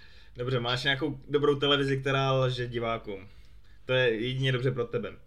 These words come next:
Hele, ve filmu hraje Dave Bautista, to je ten hlavní extraktor, který pak nějakým způsobem dostane na starost, aby sestavil ten tým,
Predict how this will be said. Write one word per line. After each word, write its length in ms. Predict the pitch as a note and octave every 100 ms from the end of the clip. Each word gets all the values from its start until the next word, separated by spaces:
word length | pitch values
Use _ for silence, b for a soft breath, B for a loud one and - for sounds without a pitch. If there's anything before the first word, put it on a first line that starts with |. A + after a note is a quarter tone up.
| b b b b
Hele, 240 | C3 B2+
ve 100 | A#2
filmu 420 | C3 D3+ D#3 D3+ D#3
hraje 280 | D3+ D3+
Dave 160 | C#3 C#3+
Bautista, 600 | C3+ A#2 A2 C3 - C#3
to 100 | C3+
je 240 | C3 B2+
ten 220 | A#2+ B2 A#2+
hlavní 540 | A#2 A#2 B2+ A#2 G#2+
extraktor, 760 | A2+ - C3 C3 - C3+ C3
který 240 | C3 B2 B2
pak 200 | A#2 A2
nějakým 280 | A#2+ A#2 B2+
způsobem 340 | B2 B2+ B2
dostane 600 | A#2+ - B2 A#2+ A#2 A2+
na 140 | A#2
starost, 340 | C3 - A#2 A#2
aby 140 | A#2
sestavil 400 | B2+ B2+ B2+ B2
ten 240 | B2 A2 A2
tým, 380 | B2 C3 B2+